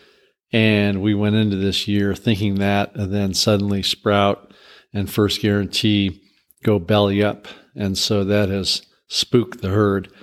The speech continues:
in terms of non-Q M investors and reminds us of the importance of pricing and underwriting to more than just one investor.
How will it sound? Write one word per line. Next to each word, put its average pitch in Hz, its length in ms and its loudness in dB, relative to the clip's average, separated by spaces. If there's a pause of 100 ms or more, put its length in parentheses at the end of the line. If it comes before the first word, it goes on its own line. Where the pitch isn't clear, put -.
(440)
in 104 200 -4
terms 104 480 -2
of 98 280 -2
non-Q 101 480 0
M 101 160 2
investors 98 800 0
and 101 480 -2 (540)
reminds 104 640 0
us 98 260 0
of 104 160 -4
the 95 120 -4
importance 104 680 -4
of 95 340 -8 (420)
pricing 107 520 2
and 101 140 -4
underwriting 101 800 0 (440)
to 107 280 2
more 104 340 2
than 95 180 -2
just 95 300 -4
one 98 220 -2
investor. 95 680 -6